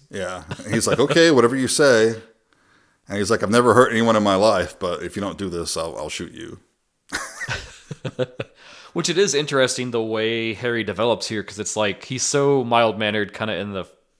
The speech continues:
Speaker 2: first part, but he really takes charge of the situation and, like, does his all to, uh,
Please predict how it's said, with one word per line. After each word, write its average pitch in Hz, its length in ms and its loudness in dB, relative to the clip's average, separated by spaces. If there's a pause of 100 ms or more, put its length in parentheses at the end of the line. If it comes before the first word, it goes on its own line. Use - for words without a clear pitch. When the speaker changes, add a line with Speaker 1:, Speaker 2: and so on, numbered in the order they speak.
(240)
Speaker 2:
first 139 240 -2
part, 90 360 -6 (1040)
but 107 80 -6
he 143 100 -4
really 131 240 0
takes 127 240 -2
charge 120 300 -2
of 104 80 -4
the 95 60 -6
situation 98 600 -6
and, 95 100 -6
like, 92 160 -2
does 98 180 -2
his 104 140 -8
all 101 280 -2
to, 95 340 -8
uh, 85 360 -4